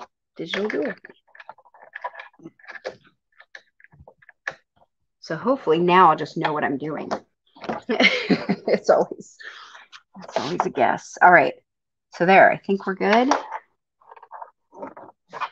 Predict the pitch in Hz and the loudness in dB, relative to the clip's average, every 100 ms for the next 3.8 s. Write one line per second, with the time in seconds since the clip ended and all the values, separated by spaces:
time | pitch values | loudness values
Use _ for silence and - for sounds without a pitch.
0 | _ _ _ _ - - - _ _ - | _ _ _ _ -20 -18 -20 _ _ -2
1 | - - - - _ - - - 165 - | -2 -4 -12 -14 _ -20 -12 -8 -8 -8
2 | 175 - 160 170 165 160 165 _ - - | -6 -2 0 0 -4 -4 -8 _ -12 -12
3 | - - 180 175 - 175 170 | -14 -14 -10 -6 -6 -6 -8